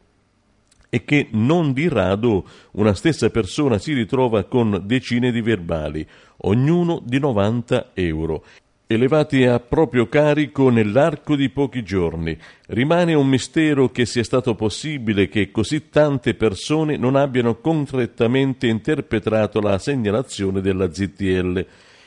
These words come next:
Per Pippo Gennuso la questione merita l'attenzione dell'autorità giudiziaria. Secondo il deputato è stato commesso un abuso d'ufficio.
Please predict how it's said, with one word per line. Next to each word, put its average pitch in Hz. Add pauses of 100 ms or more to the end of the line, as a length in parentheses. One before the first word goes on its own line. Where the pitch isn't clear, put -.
(120)
Per 104
Pippo 117
Gennuso 131
la 113
questione 98
merita 104
l'attenzione 98
dell'autorità 95
giudiziaria. 85 (280)
Secondo 127
il 95
deputato 98
è 92
stato 117
commesso 98
un 135
abuso 135
d'ufficio. 85